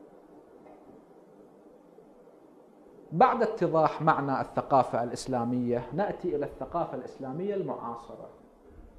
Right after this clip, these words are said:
ما يطلق عليه في العصر الحاضر بالثقافة الإسلامية. حينما نبحث عن هذه الثقافة، نراها خليط من الثقافة الإسلامية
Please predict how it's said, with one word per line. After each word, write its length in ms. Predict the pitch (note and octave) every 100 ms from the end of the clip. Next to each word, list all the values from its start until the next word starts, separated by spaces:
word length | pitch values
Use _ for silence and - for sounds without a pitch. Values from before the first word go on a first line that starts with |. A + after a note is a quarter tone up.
| -
ما 180 | D3 D3+
يطلق 480 | F#3+ A#3 D#3 C#3 -
عليه 320 | C3 D#3+ G3+ - - -
في 60 |
العصر 420 | A#2 - C#3+ - A#2
الحاضر 540 | A2+ C#3+ D3+ D#3+ F3+ - - - - -
بالثقافة 680 | A#2 - B2 - D#3 D#3+ F#3
الإسلامية. 800 | D3 - B2 A2+ A2+ A2 G2+ G2+ - - - - - - - - - -
حينما 640 | - F#3 F3+ F#3 F3 D#3+ -
نبحث 560 | F#3 C4 G#3+ - D#3+ -
عن 180 | C#3 C#3+
هذه 340 | F3 G#3+ G3+
الثقافة، 720 | - - C#3 D3 C3+ - C3+ - - - - - - - - - - -
نراها 920 | D#3 F3+ F#3+ A#3+ A3 F#3+ F#3+ G3+ G#3+ G#3+ - - _ _ _ _ _ _ _
خليط 680 | - F3+ G3 A#3+ F3 - C#3
من 160 | C#3
الثقافة 640 | B2 - E3 - F#3 F3 D#3+
الإسلامية 880 | C#3+ - D3 C#3+ D3+ F3 E3+ F3